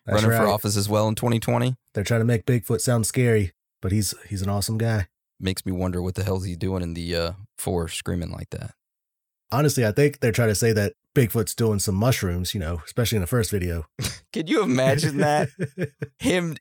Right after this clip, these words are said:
Speaker 2: eating some mushrooms and then it finally hits him. Like, it finally hits him and he just screams out like that. "Ah!" <laughs>
Speaker 1: Sounds like you found some D M T somewhere.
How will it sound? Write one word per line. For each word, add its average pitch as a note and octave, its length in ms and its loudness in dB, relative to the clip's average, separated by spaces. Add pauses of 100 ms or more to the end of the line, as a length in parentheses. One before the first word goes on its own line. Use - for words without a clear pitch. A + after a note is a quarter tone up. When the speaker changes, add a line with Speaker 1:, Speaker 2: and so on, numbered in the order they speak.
Speaker 2:
eating C#3+ 300 0
some B2+ 220 0
mushrooms C#3 520 0
and B2 100 2
then A#2 80 2
it - 100 -4
finally A#2 640 -2
hits G2+ 320 -2
him. D#2+ 320 -10
Like, G2+ 200 -2
it - 120 -10
finally A2+ 800 -4 (220)
hits B2 260 -2
him F2 240 -6
and G#2 100 -4
he G#2+ 80 -6
just F#2 240 -4
screams A2+ 580 -4
out G2 260 -4
like F2+ 200 -8
that. E2+ 200 -10 (320)
"Ah!" D#4+ 1200 2
<laughs> - 40 -10 (1300)
Speaker 1:
Sounds B2 240 0
like B2 180 0
you A2+ 60 0
found B2 220 4
some G2+ 100 -2
D B2 160 4
M A2+ 120 4
T C3 160 2
somewhere. A2 380 0